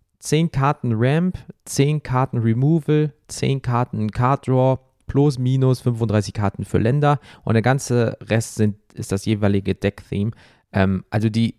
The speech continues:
Idee hinter dem Ganzen. Das heißt, wenn ihr jetzt zum Beispiel ein Tribal bauen wollt, ja, dann könnten das halt f-, die restlichen Karten halt Tribal-Karten sein. Oder wenn ihr auf zum Beispiel Menace geht oder Lifelink oder so, dann,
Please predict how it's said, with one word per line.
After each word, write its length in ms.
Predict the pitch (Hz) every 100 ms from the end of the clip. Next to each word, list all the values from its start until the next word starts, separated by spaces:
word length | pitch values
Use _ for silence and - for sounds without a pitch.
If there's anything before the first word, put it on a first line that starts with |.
| -
Idee 300 | 123 120 113
hinter 200 | 107 98
dem 140 | 98
Ganzen. 340 | 90 90 - 85
Das 160 | 82
heißt, 160 | 98 98
wenn 80 | 101
ihr 80 |
jetzt 140 | 98 -
zum 80 | 98
Beispiel 420 | 98 - 101 95 - _
ein 280 | - 92 95 - _
Tribal 380 | - 113 127 131
bauen 460 | 113 113 127 131 107
wollt, 400 | 117 131 135 - _
ja, 240 | - 110 123
dann 160 | 113
könnten 320 | 117 107 110 110
das 260 | 110 -
halt 260 | 98 113 110
f-, 240 | - - _ _ _ 110 - _
die 180 | 107 -
restlichen 420 | 127 127 123 120
Karten 440 | 120 123 131 131 117
halt 440 | 120 123 - - - 151 -
Tribal-Karten 680 | - 139 143 117 - 95 -
sein. 320 | 92 82 85
Oder 240 | 78 85 82
wenn 140 | 90
ihr 140 | 87 76
auf 200 | 98 -
zum 140 | -
Beispiel 560 | 104 - 98 92 - -
Menace 580 | - 95 117 139 131 -
geht 320 | 127 123 117
oder 300 | - - -
Lifelink 520 | 104 107 127 123 123
oder 180 | 120 120
so, 200 | 113 120
dann, 240 | 120 117